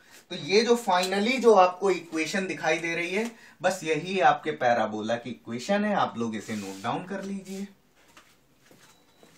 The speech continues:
तो देखिए solve करते समय यहां पर थोड़ा सा mistake हुआ है,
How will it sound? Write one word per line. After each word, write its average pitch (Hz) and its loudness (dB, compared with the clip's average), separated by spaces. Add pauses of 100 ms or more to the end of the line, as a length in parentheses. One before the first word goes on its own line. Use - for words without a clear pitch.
(2250)
तो 160 -4
देखिए 175 2
solve 196 4 (100)
करते 180 0
समय 165 -8
यहां 156 -4
पर 196 -4
थोड़ा 165 -8
सा 165 -10
mistake 151 -10
हुआ 113 -8
है, 143 -12